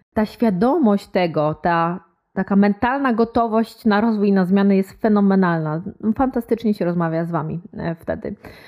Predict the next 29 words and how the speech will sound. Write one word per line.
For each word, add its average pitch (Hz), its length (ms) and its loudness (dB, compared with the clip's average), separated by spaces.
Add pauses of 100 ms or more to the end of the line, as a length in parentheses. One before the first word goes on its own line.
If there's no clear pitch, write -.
(220)
Ten 330 160 -2
odcinek 320 300 -2
jest 294 120 4
w 240 40 -2
dużej 285 180 2
mierze, 277 200 0
żebyście 247 340 -2
pewne 233 360 -2
sprawy 214 320 -2
przemyśleli. 180 760 -4 (720)
Ja 254 260 2
oczywiście 254 380 0
zachęcam 240 600 0
was 202 360 0
do 196 320 0 (600)
wdrażania 214 540 2
oprogramowania, 170 800 -2
bo 208 100 0
to 190 220 -2
też 339 180 2
nie 202 100 2
jest 190 120 0
tak, 175 160 2
że 165 120 0
nie, 269 240 0
nie 277 120 0
róbcie 269 300 0
tego, 233 280 -4
bzdura, 208 480 0